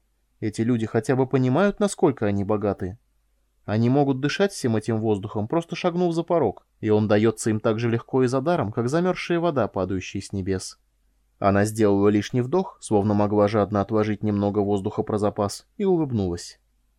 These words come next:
Отдалённый треск несомненного взрыва разбил её мысли, дыхание перехватило. Оба охранника подпрыгнули на месте.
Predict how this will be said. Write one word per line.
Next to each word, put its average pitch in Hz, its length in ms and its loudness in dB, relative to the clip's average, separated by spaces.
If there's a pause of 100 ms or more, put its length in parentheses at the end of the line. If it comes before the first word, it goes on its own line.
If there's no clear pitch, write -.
(1160)
Отдалённый 101 640 2
треск 107 340 -2
несомненного 104 680 2
взрыва 120 380 -2
разбил 117 380 0
её 131 160 0
мысли, 95 440 -4 (140)
дыхание 143 440 2
перехватило. 120 720 -4 (480)
Оба 101 280 4
охранника 135 520 0
подпрыгнули 147 560 -2
на 139 120 2
месте. 98 460 -6